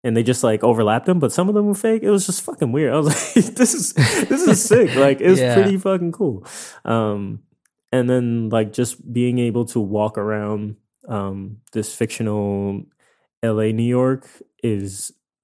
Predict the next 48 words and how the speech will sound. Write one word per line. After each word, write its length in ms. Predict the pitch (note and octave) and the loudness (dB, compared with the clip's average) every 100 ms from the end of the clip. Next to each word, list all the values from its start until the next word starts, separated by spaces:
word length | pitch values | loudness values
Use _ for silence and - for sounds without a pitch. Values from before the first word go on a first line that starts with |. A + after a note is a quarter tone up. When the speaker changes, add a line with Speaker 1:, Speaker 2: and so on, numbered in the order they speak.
| A#2 | -4
Speaker 1:
really 240 | A2 G#2+ | -2 -2
cool, 380 | G#2 A2+ G#2+ G#2+ | -2 -2 0 -2
and 160 | G2 F#2+ | -4 -4
being 160 | G2+ | -4
able 200 | G2+ G2+ | -4 -2
to, 80 | G2+ | -2
like, 240 | F#2+ F#2+ - _ _ _ | -2 -4 -8 _ _ _
change 280 | - B2+ G#2 | -4 -2 -2
the 80 | G#2+ | -6
time 260 | - F#2 E2+ | -8 -8 -8
of 140 | E2 | -2
day 460 | A#2 A#2 A#2 A2+ G#2+ | 2 4 4 2 -2
and 220 | F2+ F#2 - - _ | -4 -10 -16 -20 _
seeing 500 | - B2 A2 G#2 F#2+ - G#2 - | -6 -2 -2 -4 -6 -10 -8 0
all 180 | G#2+ | 2
the 60 | A2+ | 2
Speaker 2:
Mm-hmm. 80 | G#2+ | 2
Speaker 1:
real-time 380 | A2+ G#2+ A2 G#2 | 2 0 -2 -4
reflections 800 | G2 - A#2+ - A#2 A2 A2+ A2 | -2 -2 -2 -4 -4 -4 -4 -4
and, 220 | F#2+ F#2+ - _ _ _ _ _ _ _ _ _ _ | -6 -6 -10 _ _ _ _ _ _ _ _ _ _
like, 300 | G#2 F#2 - - _ _ _ _ _ _ _ | -6 -4 -10 -20 _ _ _ _ _ _ _
on 140 | D3 | 0
a 40 | D3+ | 0
P 180 | - D#3 | 0 -2
S 100 | - | 0
five, 320 | A#2 B2 C#3 | 0 2 0
it's 420 | B2 B2 - - _ _ _ _ | 0 -2 -4 -14 _ _ _ _
absolutely 460 | A2+ A2+ B2 A2 G2+ | -2 -2 -2 -2 -2
incredible. 440 | G2 - F#2 F2 | -4 -6 -6 -4
So 140 | A2 E3 | 2 4
I, 240 | D#3+ - | 4 0
I, 40 | - - | -4 -4
I 40 | C3 | 0
guess 200 | E3 - | 0 0
you 80 | D3 | -2
played 240 | - D3 | 0 0
it 140 | C#3 - | 0 -2
on 220 | C3+ C3 | -4 -2
the, 500 | C3 B2 A#2+ A#2+ A#2+ _ _ _ _ _ _ _ _ _ _ | -2 -2 -2 -2 -6 _ _ _ _ _ _ _ _ _ _
uh, 680 | - G#2 G#2 - G1+ G1+ - | -6 -4 -4 -6 -8 -10 -10
Series 320 | - D3 D3+ | -2 0 2
X, 140 | F#3 G#3 | 2 0
Speaker 2:
Series 320 | A#2 A2 A2 | 0 0 0
Speaker 1:
right? 140 | B2 | -2
Speaker 2:
X. 120 | A#2 | -4
Speaker 1:
Okay, 140 | G#2 A2 | -6 -8
got 240 | - - | -10 -12
you. 120 | - | -14